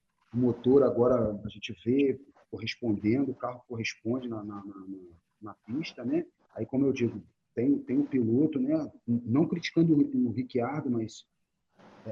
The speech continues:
apostando no Norris, né? Essa dobradinha aí, é, foi legal entre o carro da McLaren,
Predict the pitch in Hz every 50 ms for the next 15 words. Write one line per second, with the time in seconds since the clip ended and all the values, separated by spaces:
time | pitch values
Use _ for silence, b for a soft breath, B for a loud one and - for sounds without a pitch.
0 | - - 104 104 - 139 135 - - - - 139 170 175 165 147 143 131 123 123
1 | 123 123 139 156 175 180 160 - - 131 139 156 202 208 160 - - - - 120
2 | 117 135 123 135 135 120 113 113 113 131 139 135 127 123 123 131 131 127 123 110
3 | - _ _ - 113 110 107 107 104 - _ - 127 139 143 107 107 113 117 120
4 | 117 117 - - 120 120 117 104 - - - 113 - _ - 135 139 143 135 131
5 | 123 131 127 - 131 110 104 110 117 123 139 151 160 170 -